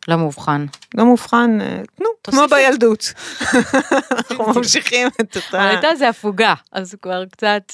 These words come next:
Speaker 1: אמרתי,
Speaker 2: Mm-hmm.
Speaker 1: ופתאום הגיע איזה משהו שזה בור שחור נורא, שלא ידעתי איך אני יוצאת ממנו. זה באמת, זה לא קרה לי הרבה,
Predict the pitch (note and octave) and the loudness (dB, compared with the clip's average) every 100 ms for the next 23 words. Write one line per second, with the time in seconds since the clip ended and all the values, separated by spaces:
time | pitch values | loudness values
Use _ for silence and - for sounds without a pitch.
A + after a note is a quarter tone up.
0 | - F#3+ F3+ F3+ D#3+ D#3+ D#3+ G#3+ A#3 - | -10 -4 -2 -2 0 -2 -2 -6 -14 -20
1 | - _ - F3 E3 F#3+ G#3+ A#3+ G3+ G#3+ | -20 _ -10 -10 -8 -2 0 0 0 0
2 | G#3+ G3+ F#3 F3+ F#3 - G3 F#3 F3+ - | 0 -2 -4 -4 -4 -6 -8 -8 -6 -4
3 | F3 E3 E3 D#3+ D3+ C3+ F3 F#3 F3+ - | -2 0 0 -2 -6 -2 2 2 0 -8
4 | _ _ - - D#3 - E3 D#3+ D3 - | _ _ -6 -6 -4 0 2 2 -2 -16
5 | _ E3 D#3+ C#3 D#3 D3 - _ _ _ | _ -8 -6 0 0 0 -6 _ _ _
6 | _ _ - F3+ B3 D#4 D4 D4 B3+ F#3 | _ _ -4 0 2 2 2 2 0 0
7 | D3+ C#3+ C#3 C#3+ C#3 C#3+ C#3 _ _ _ | -2 -2 -2 0 2 0 -2 _ _ _
8 | _ - D#3+ D#3+ G3 G#3 E3+ F#3 A3+ G#3 | _ -12 -8 -4 -4 -4 -2 -2 0 -2
9 | E3+ C#3+ | -2 -6